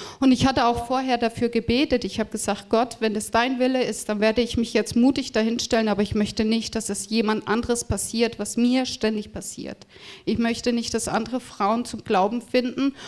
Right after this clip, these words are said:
und dann so missbraucht werden.“ Und ich hab, ähm,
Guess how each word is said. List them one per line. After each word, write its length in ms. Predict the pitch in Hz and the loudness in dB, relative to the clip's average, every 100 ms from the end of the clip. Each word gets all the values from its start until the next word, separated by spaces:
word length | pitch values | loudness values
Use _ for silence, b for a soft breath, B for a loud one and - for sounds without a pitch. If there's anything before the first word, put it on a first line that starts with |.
| B | B
und 160 | - 233 | -2 2
dann 160 | 220 220 | 2 2
so 240 | - 269 | 2 6
missbraucht 760 | 294 302 - 190 196 196 - 208 | 6 4 -2 0 0 0 -8 -2
werden.“ 520 | 208 202 196 196 - B B B B B B B B B B B - | 0 0 -4 -6 -12 B B B B B B B B B B B 0
Und 140 | 240 | 4
ich 140 | 226 254 | 4 4
hab, 180 | 254 226 - - | 2 -4 -8 2
ähm, 680 | 233 233 233 233 233 226 | 4 6 4 4 2 0